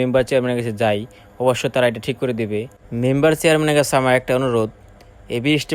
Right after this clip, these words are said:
ভালো মতো দেখে যাচাই বাছাই করে যেভাবে ভালো হয় সুন্দর ও সুস্থভাবে ব্রিজটা যেন ঠিক করে দেওয়া হয় অতি দ্রুত,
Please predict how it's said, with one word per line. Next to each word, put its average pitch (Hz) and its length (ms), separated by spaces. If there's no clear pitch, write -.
ভালো 135 180
মতো 135 120
দেখে 127 280
যাচাই 135 280
বাছাই 123 300
করে 113 180
যেভাবে 120 280
ভালো 117 260
হয় 104 180
সুন্দর 147 300
ও 123 100
সুস্থভাবে 131 460
ব্রিজটা 123 260
যেন 117 180
ঠিক 139 140
করে 135 180
দেওয়া 117 160
হয় 110 200
অতি 120 200
দ্রুত, 123 260